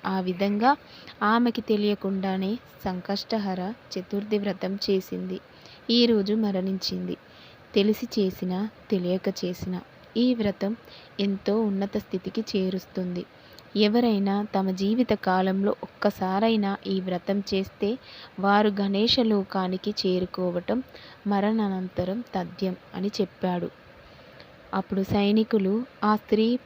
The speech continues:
పుణ్యఫలాన్ని తమకిమ్మని గణేశుని దూతని ఎంతో బ్రతిమిలారారు. అలా చేస్తే విమానం తిరిగి బయలుదేరుతుందని చెప్పారు. ఆమె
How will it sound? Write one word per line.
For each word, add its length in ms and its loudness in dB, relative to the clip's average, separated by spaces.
పుణ్యఫలాన్ని 880 0
తమకిమ్మని 800 0
గణేశుని 500 0
దూతని 640 -4
ఎంతో 360 -2
బ్రతిమిలారారు. 920 -2
అలా 280 6
చేస్తే 520 0
విమానం 480 0
తిరిగి 340 0
బయలుదేరుతుందని 1120 -2
చెప్పారు. 480 -4
ఆమె 440 -2